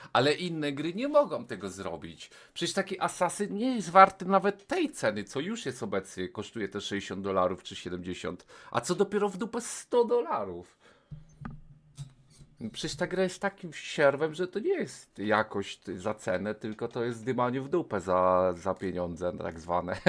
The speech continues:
No. Nie wiem. Ludzie i tak będą kupować?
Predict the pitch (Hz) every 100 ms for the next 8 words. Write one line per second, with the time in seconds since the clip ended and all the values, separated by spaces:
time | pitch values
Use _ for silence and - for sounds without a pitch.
0 | - - - 110 - _ _ 175 175 165
1 | 147 127 92 117 113 98 80 82 82 -
2 | _ _ _ _ _ _ _ _ - 101
3 | 120 123 110 98 95 90 87 - - 90
4 | 110 147